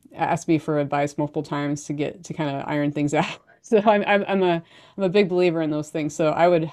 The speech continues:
recommend, you know, Calendly or Acuity as, as an integral part of your business from the get-go, because it will just, it'll make you look professional, and it'll also just streamline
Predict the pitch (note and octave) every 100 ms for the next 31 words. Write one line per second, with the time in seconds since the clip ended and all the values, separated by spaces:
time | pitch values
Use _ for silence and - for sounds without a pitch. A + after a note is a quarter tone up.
0 | - F#3 F3+ E3 E3 D#3 D#3+ - _ _
1 | D#3+ D3 D3 F#3 F#3 F3+ F3 D3+ C#3+ E3
2 | E3 D#3+ D#3 D3+ D#3 _ _ - D#3 D3
3 | E3 D#3 D#3 E3+ F3+ E3 D#3 D3+ C#3+ D3
4 | D3+ D3 D3 D#3 C#3+ D3 C3 D3 C#3+ D3
5 | D3 D3 - D#3 D3+ C#3+ D3 - _ _
6 | _ A#3 A#3 B3+ D4 C#4+ B3+ G3+ D#3 -
7 | F#3+ G#3 G#3 E3 D#3+ D#3+ D#3+ F3+ D#3+ D#3
8 | D3 D#3 D3 - - _ - - - D#3
9 | D3 D3 C#3+ C3